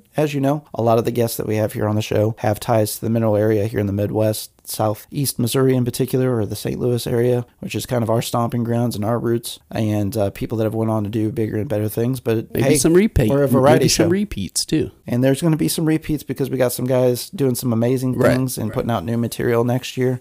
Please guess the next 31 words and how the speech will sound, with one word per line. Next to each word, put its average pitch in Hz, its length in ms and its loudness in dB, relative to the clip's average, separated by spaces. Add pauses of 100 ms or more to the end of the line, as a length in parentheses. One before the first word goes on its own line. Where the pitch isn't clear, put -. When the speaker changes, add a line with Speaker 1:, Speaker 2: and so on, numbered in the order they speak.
Speaker 1:
Forward 117 260 0
to 117 80 -2
having 113 300 2
Marcus 117 340 0
back 117 200 0
on 120 120 -2
the 117 60 0
show 120 340 2
on 117 160 -2
season 113 320 -2
two 104 220 -2
as 120 140 -6
well. 117 380 -2
He's 131 140 -10
got 117 120 0
several 117 280 0
projects 107 420 -2
in 90 60 -6
the 110 80 -4
works. 117 420 -4 (140)
And 113 120 -2
then 117 100 0
we 117 100 0
also 117 260 2
have 117 300 0
a 104 220 -2
local 120 440 0
area 110 280 0
legend, 110 540 -2
another 117 280 0
musician 113 580 -2